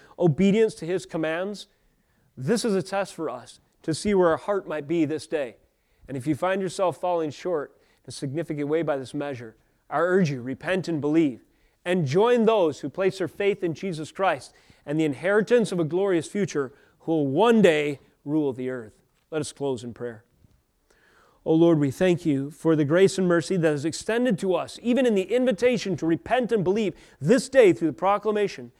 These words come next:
of your word and gospel. We also, Lord, thank you for the sanctifying, refining fire that you send in due course to purify your church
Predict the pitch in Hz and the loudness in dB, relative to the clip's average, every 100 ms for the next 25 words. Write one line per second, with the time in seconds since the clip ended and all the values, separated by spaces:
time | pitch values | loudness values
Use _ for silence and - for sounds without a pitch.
0 | _ _ - 139 143 135 151 143 131 139 | _ _ -12 -4 -2 0 -2 -2 -4 -4
1 | 139 120 110 _ _ _ _ _ - 143 | -6 -16 -20 _ _ _ _ _ -2 2
2 | 175 196 190 170 180 202 160 170 180 185 | 4 2 0 2 2 2 0 -2 -2 -2
3 | 220 175 170 127 - 185 175 170 175 175 | -2 -2 -4 -4 -4 -4 -4 -4 -2 -2
4 | 190 202 - _ - 120 165 170 160 160 | -2 -6 -10 _ -12 -2 0 2 0 4
5 | 165 190 170 160 151 - 180 185 190 147 | 4 4 2 0 -2 -4 0 0 0 -4
6 | 127 180 151 160 175 220 - _ _ - | -4 -6 -4 -2 -2 -4 -10 _ _ -10
7 | 139 214 247 - 185 170 151 - 185 214 | 4 6 6 6 4 4 0 0 0 0
8 | - | -4